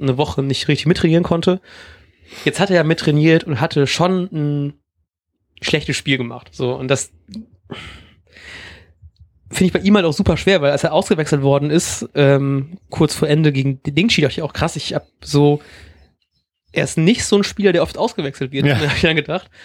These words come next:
Speaker 1: Ähm, und da war es aber auch irgendwie gerechtfertigt, aber er ist halt auch wieder so ein, das gleiche wie mit dem Bittencourt, so wenn er halt eben, selbst wenn er ein schlechtes Spiel macht, reicht ja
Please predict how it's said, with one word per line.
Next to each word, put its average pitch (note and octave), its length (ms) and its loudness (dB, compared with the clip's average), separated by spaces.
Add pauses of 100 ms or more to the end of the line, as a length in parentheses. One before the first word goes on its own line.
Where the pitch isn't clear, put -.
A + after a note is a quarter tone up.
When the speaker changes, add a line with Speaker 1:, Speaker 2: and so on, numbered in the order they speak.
(240)
Speaker 1:
Ähm, D3 520 0 (920)
und C#3 180 -2
da F#3+ 460 0 (300)
war D3+ 260 2
es F3+ 120 -4
aber D3 380 2
auch D#3 140 2
irgendwie E3 160 2
gerechtfertigt, D3+ 600 0
aber G#3+ 460 2
er E3 100 0
ist E3 80 -4
halt - 100 -4
auch D#3+ 180 -2
wieder E3+ 200 2
so D3+ 100 2
ein, D3+ 200 -2 (880)
das D3+ 160 -2
gleiche G3 260 0
wie F3 80 -2
mit F3 140 -2
dem D3+ 160 -2 (220)
Bittencourt, D3 440 -2
so C3+ 100 -2
wenn C#3 120 0
er C#3+ 100 0
halt D3 120 -4
eben, D3 340 -4
selbst D3 240 0
wenn D3+ 100 2
er C#3+ 60 2
ein C#3 100 -4
schlechtes - 320 -2
Spiel A3+ 280 0
macht, E3 260 -2 (400)
reicht E3+ 320 -2
ja E3 320 2